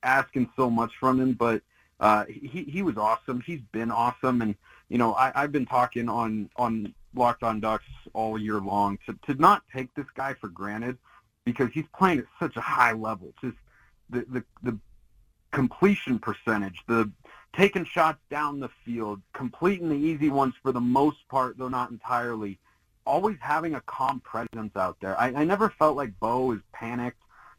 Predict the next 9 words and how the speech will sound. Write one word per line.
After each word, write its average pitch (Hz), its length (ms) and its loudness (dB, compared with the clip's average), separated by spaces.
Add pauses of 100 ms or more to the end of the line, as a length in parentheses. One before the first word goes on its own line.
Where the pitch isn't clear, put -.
uh, 113 280 6
on, 123 200 -4
on 123 260 -4
Saturday. 123 400 -4
I 120 120 -2
never 151 280 -2
feel 139 280 0
like 123 280 0
he's 117 280 -4